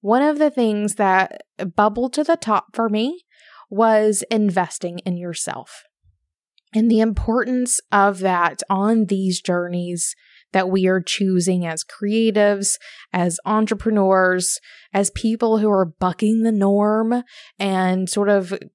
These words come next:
coloring outside the lines of life and work.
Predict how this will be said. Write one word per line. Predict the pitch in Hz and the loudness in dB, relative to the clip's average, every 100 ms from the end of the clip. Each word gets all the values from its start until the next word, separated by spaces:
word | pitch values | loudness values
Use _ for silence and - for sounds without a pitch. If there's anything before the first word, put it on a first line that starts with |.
| _ - | _ -14
coloring | - 220 240 254 262 233 | -2 2 4 4 2 4
outside | 233 226 220 - 214 190 196 208 196 | 2 0 -2 -2 0 2 4 2 2
the | 214 | 0
lines | 190 180 190 208 233 240 | 2 0 2 2 0 -2
of | - 196 175 | -2 -4 -2
life | 175 175 185 202 - | -4 -2 -2 -4 -4
and | 185 175 | -4 -2
work. | 165 175 302 - | 0 0 -2 -6